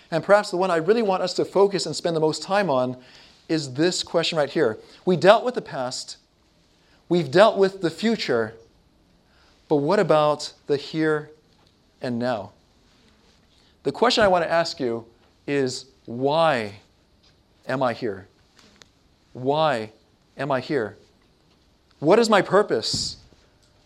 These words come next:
What is my calling? For such a time as this, why am I here? Now, some of you might be thinking, "Well, I'm here because someone invited me to Advent Hope." Okay, maybe you are here at Advent Hope, but on a bigger scale,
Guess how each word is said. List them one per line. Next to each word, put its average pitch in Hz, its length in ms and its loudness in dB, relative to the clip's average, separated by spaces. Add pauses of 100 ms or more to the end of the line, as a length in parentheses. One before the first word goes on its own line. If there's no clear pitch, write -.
(180)
What 180 260 4
is 226 100 -2
my 196 160 -2
calling? 156 560 -2 (1200)
For 202 160 4
such 233 280 2
a 247 60 2
time 208 280 2
as 160 140 -2
this, 156 460 2 (140)
why 175 400 4
am 185 220 -2
I 160 120 4
here? 135 420 0 (720)
Now, 143 100 -2
some 185 160 -2
of 190 40 0
you 190 60 2
might 175 120 4
be 160 100 2
thinking, 165 260 -4
"Well, 160 100 0
I'm 160 100 0
here 185 200 2
because 151 260 -2
someone 151 200 -4
invited 143 260 0
me 135 80 -4
to 135 120 -8
Advent 127 200 -4
Hope." - 220 -10 (460)
Okay, 165 300 2 (400)
maybe 185 240 4
you 240 140 6
are 190 60 2
here 214 180 2
at 165 80 6
Advent 170 180 0
Hope, 196 100 2
but 175 120 2
on 165 60 -4
a 143 60 -2
bigger 247 340 4
scale, 147 640 4